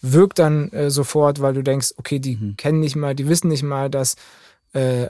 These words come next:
Speaker 1: Arabisch sein und Türkisch sein etwas komplett anderes ist und auch eigentlich nicht so richtig vergleichbar,
Speaker 2: Mhm.
Speaker 1: weil das eine ist eine ethnonationale
Speaker 2: Mhm.
Speaker 1: Identität und das andere ist irgendwie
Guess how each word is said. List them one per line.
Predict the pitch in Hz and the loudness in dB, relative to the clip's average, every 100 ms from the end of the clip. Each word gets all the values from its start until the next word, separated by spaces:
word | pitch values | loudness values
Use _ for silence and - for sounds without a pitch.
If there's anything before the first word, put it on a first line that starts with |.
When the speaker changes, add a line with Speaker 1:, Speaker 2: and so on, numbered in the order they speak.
| - | -4
Speaker 1:
Arabisch | 131 131 151 151 | -2 2 2 2
sein | 143 139 | 0 0
und | 131 | -2
Türkisch | - 160 131 | -6 -6 -4
sein | 139 127 | -4 -4
etwas | 135 123 | -4 -6
komplett | - 135 147 - - | -6 -6 -6 -6 -6
anderes | 139 165 175 - | 0 2 2 0
ist | 190 196 - _ _ _ | 0 -2 -4 _ _ _
und | - 143 | -8 -4
auch | 139 - | -4 -2
eigentlich | 131 123 | -4 -2
nicht | 139 - - | -4 -4 -8
so | 135 | -8
richtig | 127 120 127 | -6 -8 -8
vergleichbar, | 123 113 127 151 202 208 196 | -8 -4 -4 -2 0 2 0
Speaker 2:
Mhm. | |
Speaker 1:
weil | 139 123 123 127 _ _ _ _ _ _ | -4 -4 -4 -4 _ _ _ _ _ _
das | - - | -10 -6
eine | 127 127 | -4 -2
ist | 123 - | -4 -4
eine | 123 120 117 - | -4 -4 -4 -6
ethnonationale | 143 139 104 101 131 127 | -8 -6 -6 -6 -4 -4
Speaker 2:
Mhm. | |
Speaker 1:
Identität | 120 123 - - 135 135 | -4 -6 -6 -4 -4 -4
und | 120 | -6
das | 117 | -6
andere | - 127 123 | -6 -8 -6
ist | 113 - | -6 -6
irgendwie | 139 127 127 | -8 -10 -12